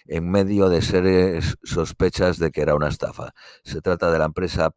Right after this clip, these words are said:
Peace City Wall, que dijo que iba a invertir trece mil millones de libras. Periódico de Independent. El número de bares y de pub que cerraron aumentó un ciento ochenta por ciento, doscientos ochenta en el dos mil veintiuno y quinientos doce en el dos mil veintidós.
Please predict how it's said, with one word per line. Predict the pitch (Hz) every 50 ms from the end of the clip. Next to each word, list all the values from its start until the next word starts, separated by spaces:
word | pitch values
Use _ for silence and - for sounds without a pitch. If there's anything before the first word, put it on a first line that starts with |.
| _
Peace | - 104 104 90 - - - -
City | 101 87 78 _ - 85 80
Wall, | 76 78 80 85 101 104 104 107 107 - _ _ _ _ _ _ _ _ - - _ _ _ _ _ _ _ _ _ _ _
que | - 82 82 80 - _ _ -
dijo | 76 82 92 87 - - 98
que | 87 87
iba | 80 82 80
a |
invertir | 80 78 78 71 - - 80 78 71 71
trece | - 71 71 - 67 69
mil | 69 73 73 71
millones | 69 69 69 67 67 65 65 69 69 67 - - -
de | 73 76
libras. | 82 82 69 62 - - 82 - - - - _ _ _ _ _ _ _ _ _ - - - - - - _ _
Periódico | - 104 107 123 131 123 127 123
de | 120 117 110
Independent. | 107 95 82 69 67 73 73 73 69 71 71 71 71 -
El | - 82 90 92
número | 107 113 120 127 123 120
de | 113 113 104
bares | 98 110 104 101 92 90 - 87
y | 85
de | 80 82
pub | 80 - 92 82 76 76
que | - 82
cerraron | - 85 82 78 95 98 101 104 104 101 98 95
aumentó | 92 87 82 82 87 80 - - 92 95
un | 90 87
ciento | - - 98 90 82 90
ochenta | 85 - 92 85 80 82 76
por | 76 73 73
ciento, | - 73 65 - - 69
doscientos | 67 69 - - 98 92 - 98 80
ochenta | 85 73 - 80 73 71 -
en | 73 78
el | 78 78
dos | 73 73 85
mil | 101 104 98
veintiuno | 110 113 101 - 92 87 87 90 92 90
y | 85
quinientos | - - 80 78 78 76 - 82 78 73
doce | 76 71 - 78
en | 76
el | 80 76
dos | 73 71 76
mil | 78 78
veintidós. | 73 73 76 85 85 82 67 - - - -